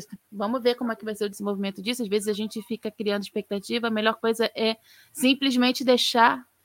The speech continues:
aquilo vir e aproveitar o que mandarem pra gente, afinal de contas a gente não trabalha lá pra decidir nada. Então é isso, eu acho que é,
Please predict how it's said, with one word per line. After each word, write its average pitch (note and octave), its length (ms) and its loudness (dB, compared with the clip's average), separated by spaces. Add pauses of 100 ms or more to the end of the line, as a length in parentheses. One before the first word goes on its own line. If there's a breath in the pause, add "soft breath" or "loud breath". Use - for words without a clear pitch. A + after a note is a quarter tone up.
(140)
aquilo A#3+ 500 0
vir A#3+ 300 2
e D4+ 320 2 (320)
aproveitar B3 720 6
o A#3 80 0
que B3 220 -2
mandarem A#3 400 4
pra C4+ 120 2
gente, C4 220 0
afinal B3 240 2
de - 80 -12
contas A#3 200 -4
a B3 40 -2
gente A#3+ 240 -2
não A#3 80 -2
trabalha A3 340 2
lá G3+ 140 2
pra G#3+ 160 -10
decidir A3 340 -6
nada. B3 240 -4 (320)
Então A4 160 0
é B4+ 160 8
isso, F4+ 160 4
eu D4 40 10
acho D4+ 340 6
que G4 140 -2
é, G4+ 400 2